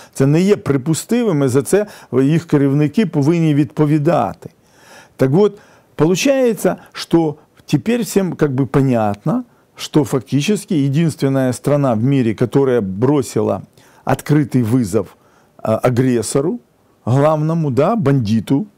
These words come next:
всемирному, К Г Бистскому кодлу, это чекистскому, это оказалась только Украина в Ев-, в центре Европы.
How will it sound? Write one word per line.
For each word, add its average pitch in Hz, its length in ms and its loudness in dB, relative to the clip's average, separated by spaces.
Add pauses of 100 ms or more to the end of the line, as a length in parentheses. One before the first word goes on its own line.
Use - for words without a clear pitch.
(160)
всемирному, 196 800 0 (680)
К 160 120 4
Г 151 160 0
Бистскому 131 580 -2
кодлу, 120 600 -2 (300)
это 247 440 0 (300)
чекистскому, 190 760 0
это 254 180 2
оказалась 220 560 -2
только 196 420 -2
Украина 170 640 0
в 123 40 -2
Ев-, 135 180 2
в 120 40 -10
центре 151 440 0
Европы. 120 440 -2